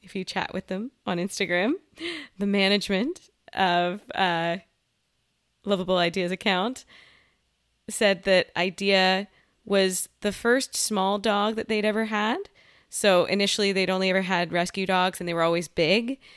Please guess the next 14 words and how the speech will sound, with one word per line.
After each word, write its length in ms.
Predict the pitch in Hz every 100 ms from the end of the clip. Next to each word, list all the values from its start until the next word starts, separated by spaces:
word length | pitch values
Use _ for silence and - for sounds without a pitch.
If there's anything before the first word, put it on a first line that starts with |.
| - _ -
And 180 | 185 175
so 240 | - 175
they 140 | 170 180
thought, 580 | 190 175 170 - - _ _ 190
"A 40 |
small 320 | - 226 262
dog, 340 | 254 220 190 185
like, 140 | 180 _ _ _ -
should 200 | - 214
we 120 | 220
have 480 | 220 214 214 - - _ _ _ _ _ _ _ 220
a 60 |
small 340 | - 214 202 220
dog?" 400 | 302 415 494